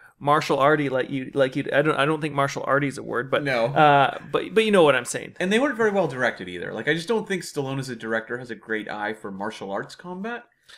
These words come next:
Speaker 1: No, no.
Speaker 2: You could tell there was,
Speaker 1: I, I
Speaker 2: like, a
Speaker 1: agree.
Speaker 2: lot of cuts going on and a lot of stunt doubles working their way in and just weird angles.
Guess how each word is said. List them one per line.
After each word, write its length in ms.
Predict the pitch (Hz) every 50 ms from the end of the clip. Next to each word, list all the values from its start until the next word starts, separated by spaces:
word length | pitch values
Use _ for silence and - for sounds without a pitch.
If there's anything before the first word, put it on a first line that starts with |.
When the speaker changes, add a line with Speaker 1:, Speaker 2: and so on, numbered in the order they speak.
| - _ _ _ _ _ _
Speaker 1:
No, 500 | - 151 165 160 151 143 135 131 - - -
no. 320 | 143 147 135 123 120 120 - -
Speaker 2:
You 120 | 147 147
could 180 | 143 143 156 147
tell 140 | - 165 165
there 100 | 165 160
was, 100 | 147 -
Speaker 1:
I, 120 | - 170 170
I 40 |
Speaker 2:
like, 60 | 165 156
a 40 |
Speaker 1:
agree. 160 | 120 143 131 143
Speaker 2:
lot 240 | 147 143 143 135
of 120 | 127 120 -
cuts 340 | - - 117 107 - - -
going 320 | - 117 104 101 98 98
on 380 | 98 98 95 95 92 92 95 - _ _ _ _ _ _ _
and 120 | - 120 113
a 40 |
lot 200 | 113 117 127 131
of 60 | 123 120
stunt 340 | - - - 123 123 123
doubles 360 | 104 123 117 110 117 117 120 120
working 300 | 113 123 120 - 131 120
their 100 | 117 113
way 500 | 117 117 117 117 117 117 117 120 120 120
in 200 | 120 117 110 107
and 140 | 107 104
just 200 | 101 120 117 113
weird 260 | 104 113 113 117 113 110
angles. 600 | 107 104 107 110 110 113 113 117 117 - -